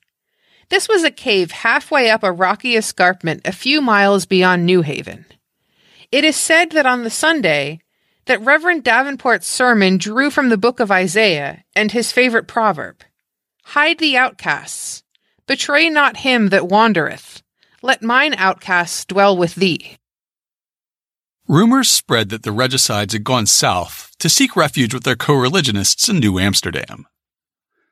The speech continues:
Speaker 2: Kirk and Kelland, thwarted at every turn by Connecticut Puritans who were playing dumb, decided to follow up on that lead and have a word with Dutch Governor Peter Stuyvesant. Within a few weeks, they were back in Boston,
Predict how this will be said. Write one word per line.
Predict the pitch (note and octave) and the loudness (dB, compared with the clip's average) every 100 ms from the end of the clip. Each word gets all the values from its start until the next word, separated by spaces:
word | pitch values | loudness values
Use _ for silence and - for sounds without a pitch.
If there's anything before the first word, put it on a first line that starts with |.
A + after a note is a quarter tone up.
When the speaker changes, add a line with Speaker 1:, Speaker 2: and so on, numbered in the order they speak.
| _ | _
Speaker 2:
Kirk | - A3 A3 | -2 -2 0
and | B3 | -2
Kelland, | G3+ C3 A2+ G#2+ G2+ - _ _ - | 0 0 0 0 -4 -10 _ _ -18
thwarted | - A#3+ A#3+ F#3 | -6 -2 0 0
at | D3 | 0
every | C#3 A2+ | 0 0
turn | G#2+ C#3+ A#2+ | 0 0 0
by | G2 | 0
Connecticut | F#2 B2 A#2 F#2+ A2+ | -4 -4 -4 -4 -6
Puritans | - E3 A#2 G2+ G2 | -2 0 0 0 -2
who | C#3+ | -4
were | |
playing | B2 - G3 A#2 | -4 -2 0 0
dumb, | G2+ B2+ F2 E2+ _ _ _ _ _ _ - | 0 -2 -2 -10 _ _ _ _ _ _ -6
decided | A#3 B3 A#3 | 0 0 0
to | A3 | -2
follow | - F3+ F3 D#3 | 0 2 2 2
up | C3+ | 2
on | C#3+ A#2 | 0 0
that | G#2 - | -2 0
lead | D3+ C3+ | 0 2
and | F3 | 0
have | E3+ C#4 | -2 -2
a | B3 | -2
word | D3+ C3 B2 | 0 2 0
with | A2+ - | -4 -2
Dutch | G3+ F#3 - | -2 0 -2
Governor | D3 A#2 A#2 A2+ | -2 0 0 -2
Peter | - F#2 | -2 -4
Stuyvesant. | E2+ - A2 F#2+ - - - _ _ _ _ _ _ _ _ _ _ - | -2 0 -2 -2 -6 -6 -16 _ _ _ _ _ _ _ _ _ _ -2
Within | G3 A3+ | 0 2
a | A3+ | 0
few | - G#3+ | 0 -2
weeks, | F3+ G2 F2 - - - - - | 2 0 0 -2 -2 -4 -8 -4
they | B3 | 0
were | A3 | 2
back | D3+ B2 B2 | 0 0 -2
in | |
Boston, | A#2 G2+ F#2 - F#2 F2 | 0 0 0 -2 -4 -6